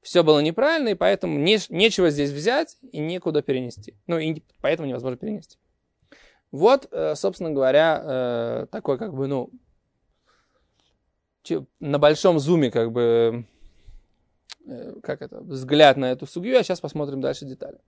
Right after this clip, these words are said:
Азом Раби Йохан, сказал Раби Йоханан, «Тайме де Раби Шимон». Объяснение позиции Раби Шимона, что есть деление, да, между ойло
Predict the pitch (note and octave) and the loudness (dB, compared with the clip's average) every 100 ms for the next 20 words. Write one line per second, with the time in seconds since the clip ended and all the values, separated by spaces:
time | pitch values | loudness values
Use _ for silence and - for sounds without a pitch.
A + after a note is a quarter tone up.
0 | _ _ _ _ _ _ _ _ _ _ | _ _ _ _ _ _ _ _ _ _
1 | _ _ _ _ _ _ _ D3+ D3+ C4+ | _ _ _ _ _ _ _ -6 0 4
2 | B3+ G3 D#3 C3+ - F#3 G#3+ F#3+ C3+ A#2+ | 4 4 0 -2 2 2 4 2 0 -4
3 | A#2 - E3+ A3+ C#4 A3 G#3+ - _ D3+ | -12 -2 4 4 4 2 -2 -6 _ 0
4 | D3 F3 E3 - C3 A#2+ - _ _ _ | 4 4 2 -6 -8 -8 -12 _ _ _
5 | _ _ _ _ _ - C3 B2+ G#3+ A#3+ | _ _ _ _ _ -8 -6 -4 -2 -2
6 | E3+ D3 F#3+ - E3+ C#3+ C#3 - A#3+ F3 | 0 0 0 2 4 4 2 -6 -4 -2
7 | C#3 D3+ - _ _ _ - C#3 C#3+ C3 | -4 -6 -14 _ _ _ -12 -6 -4 -4
8 | B2+ D3+ E3+ C3+ A#2 C3 D3+ C3+ C3 B2 | -2 4 4 4 0 -2 -2 0 0 0
9 | B2 B2+ - G#3+ B3 G#3+ G3+ | -2 -6 2 6 8 8 2